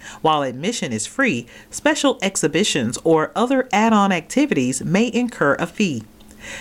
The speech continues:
Dates and times may change, so always double check before you visit. Clifford Steele Museum, Thursday, February twenty-ninth,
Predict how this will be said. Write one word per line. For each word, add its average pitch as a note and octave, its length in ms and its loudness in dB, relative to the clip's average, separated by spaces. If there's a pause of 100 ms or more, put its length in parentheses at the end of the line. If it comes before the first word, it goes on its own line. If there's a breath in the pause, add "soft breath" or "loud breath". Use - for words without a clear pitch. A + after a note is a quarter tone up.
(140 loud breath)
Dates D#3 300 0
and C#3+ 180 -6
times A3 440 -2
may B2+ 160 -4
change, E3 580 0
so G3+ 320 0
always C4 420 0
double E3 260 0
check D3 400 -2
before G3 280 0
you D#3+ 160 -2
visit. E3+ 480 0 (840 loud breath)
Clifford D#4 440 2
Steele G3+ 400 2
Museum, E3+ 600 0 (420 loud breath)
Thursday, G#3 560 0
February D#3 580 0
twenty-ninth, G3+ 720 2